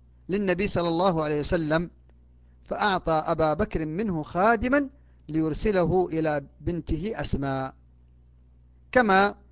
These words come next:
في رواية ابن أبي مليكة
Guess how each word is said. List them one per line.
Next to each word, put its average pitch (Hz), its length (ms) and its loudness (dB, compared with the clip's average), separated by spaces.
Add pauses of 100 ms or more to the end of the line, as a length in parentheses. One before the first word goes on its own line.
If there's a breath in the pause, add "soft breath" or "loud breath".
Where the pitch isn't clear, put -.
(220)
في 185 280 2
رواية 170 580 2 (2750)
ابن 180 180 0
أبي 165 280 0
مليكة 196 500 2